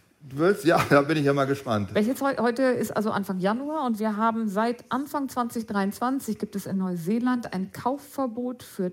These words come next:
Speaker 2: Tabak für alle, die nach zweitausendacht geboren sind. Das nenne ich mal eine Strategie.
Speaker 1: Ja, das frage ich mich, wie die das durchsetzen wollen.
Speaker 2: Äh, Ausweiskontrolle?
Speaker 1: Alle, du musst also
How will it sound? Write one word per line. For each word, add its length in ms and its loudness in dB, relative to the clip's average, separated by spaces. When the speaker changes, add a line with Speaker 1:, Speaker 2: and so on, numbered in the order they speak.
Speaker 2:
Tabak 460 -4
für 200 -4
alle, 180 0
die 120 0
nach 240 0
zweitausendacht 960 -6
geboren 400 -4
sind. 240 -10
Das 220 0
nenne 140 -2
ich 100 -6
mal 100 -8
eine 80 -8
Strategie. 500 -10
Speaker 1:
Ja, 140 4
das 200 2
frage 280 2
ich 80 -2
mich, 100 -2
wie 120 0
die 60 0
das 180 2
durchsetzen 520 0
wollen. 300 -2
Speaker 2:
Äh, 100 -4
Ausweiskontrolle? 840 0
Speaker 1:
Alle, 380 2
du 60 -8
musst 240 0
also 440 4